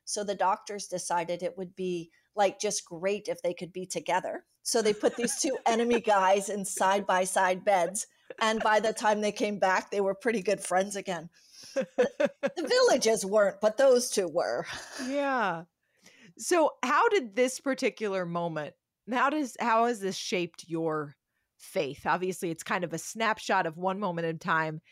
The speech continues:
Speaker 2: in, in a childhood of memories as a missionary kid, but how did that one shape your faith?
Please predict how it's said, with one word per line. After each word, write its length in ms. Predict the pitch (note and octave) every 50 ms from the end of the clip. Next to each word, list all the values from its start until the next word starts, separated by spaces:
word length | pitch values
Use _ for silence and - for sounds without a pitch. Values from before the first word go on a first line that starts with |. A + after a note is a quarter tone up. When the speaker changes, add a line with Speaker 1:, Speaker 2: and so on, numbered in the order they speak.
| - - _ _ -
Speaker 2:
in, 240 | - E3+ F3 E3 - - -
in 140 | E3+ G3 G3
a 60 | F3+
childhood 680 | - - - C#3+ F#3+ F3+ G#3 A3+ G#3+ F#3+ E3+ F#3+ E3+ D#3+
of 140 | E3+ D#3 D#3
memories 540 | F3 E3+ D#3+ D#3 D#3+ D#3+ D#3+ E3 E3+ E3+ -
as 160 | F3 D#3 E3
a 60 | D#3+
missionary 540 | D3+ D#3 D#3+ - - F3 D#3+ D3+ D3 D3 D3+
kid, 340 | _ - G3 F3+ E3 D3 C#3+
but 140 | D#3 C#3 - _ _ - _ -
how 160 | A3 A3+ C4+
did 160 | D4 B3 G3
that 220 | G3+ G3 F#3+ -
one 160 | F3 G3+ F#3 F3
shape 340 | - - - D#3 D#3+ _
your 100 | E3 D#3
faith? 480 | D#3 - - C#3+ C3+ A#2 C3+ - - -